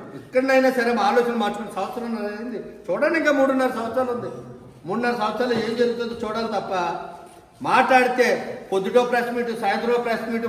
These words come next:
ప-, పొద్దుటో Facebook-లో ఒకటి, ప-, తర్వాత Facebook-లో ఒకటి. ఏంటండి ఇది? చాలా చిరాగ్గా ఉంది.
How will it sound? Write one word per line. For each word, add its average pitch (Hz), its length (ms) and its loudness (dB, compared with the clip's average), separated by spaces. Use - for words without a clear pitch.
ప-, 196 260 0
పొద్దుటో 208 380 -2
Facebook-లో 220 500 -4
ఒకటి, 233 160 0
ప-, 214 280 4
తర్వాత 233 260 2
Facebook-లో 220 440 -4
ఒకటి. 202 220 -4
ఏంటండి 240 340 -2
ఇది? 233 120 -6
చాలా 233 160 2
చిరాగ్గా 254 400 4
ఉంది. 247 160 2